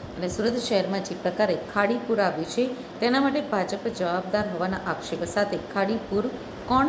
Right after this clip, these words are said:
લાવ્યું, કોણ લાવ્યું, ભાજપ લાવ્યું, ભાજપ લાવ્યું,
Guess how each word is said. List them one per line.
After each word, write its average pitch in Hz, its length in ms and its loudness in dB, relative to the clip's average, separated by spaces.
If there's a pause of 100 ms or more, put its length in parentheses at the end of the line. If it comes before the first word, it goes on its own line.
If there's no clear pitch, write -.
(100)
લાવ્યું, 196 640 -2
કોણ 226 180 4 (120)
લાવ્યું, 185 400 -2 (380)
ભાજપ 233 400 2
લાવ્યું, 226 440 0
ભાજપ 208 360 0
લાવ્યું, 147 340 0